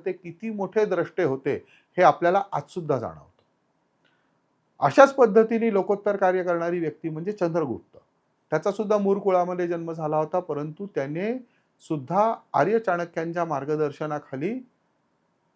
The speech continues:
खूप मोठं साम्राज्य स्थापन करून दाखवलं. पण चंद्रगुप्ताला कमीत कमी चाणक्यांचं सहाय्य तरी लाभलं होतं. डॉक्टर बाबासाहेब आंबेडकर हे स्वयंभू होते,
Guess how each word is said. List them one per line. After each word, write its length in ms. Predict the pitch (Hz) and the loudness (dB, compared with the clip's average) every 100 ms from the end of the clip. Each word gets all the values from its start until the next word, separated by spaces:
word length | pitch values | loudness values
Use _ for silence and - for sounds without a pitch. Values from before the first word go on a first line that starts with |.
| _ | _
खूप 200 | - 240 208 | -2 -2 0
मोठं 180 | 190 220 | -2 0
साम्राज्य 500 | 151 131 165 180 202 | 0 2 2 0 -4
स्थापन 320 | 139 120 107 | -6 -8 -10
करून 260 | 95 90 | -10 -12
दाखवलं. 340 | 78 - - - _ _ _ _ _ | -14 -16 -20 -20 _ _ _ _ _
पण 180 | 214 240 | 0 2
चंद्रगुप्ताला 880 | 196 165 190 220 220 - 220 220 233 | 2 2 2 0 0 0 4 6 4
कमीत 320 | 233 175 202 - | 2 -4 -6 -6
कमी 500 | 202 196 226 254 330 220 | -6 -4 -4 -6 -10 -2
चाणक्यांचं 640 | 160 160 190 - 208 202 226 | 0 2 0 -2 -4 -4 -8
सहाय्य 360 | 165 160 202 202 | -8 -4 -2 0
तरी 180 | 196 180 | -2 0
लाभलं 260 | 131 101 | -2 -4
होतं. 260 | 85 - _ _ _ _ _ _ _ _ _ _ _ _ _ _ _ _ _ _ _ - | -12 -16 _ _ _ _ _ _ _ _ _ _ _ _ _ _ _ _ _ _ _ 0
डॉक्टर 400 | 135 - 240 240 | 0 6 6 8
बाबासाहेब 560 | 175 170 196 202 196 | 6 4 4 2 2
आंबेडकर 480 | 180 165 165 170 185 | 0 -2 -4 -4 -4
हे 140 | 208 | -4
स्वयंभू 560 | 233 - 139 170 156 123 | -4 0 2 2 0 -6
होते, 320 | 90 - - | -8 -12 -20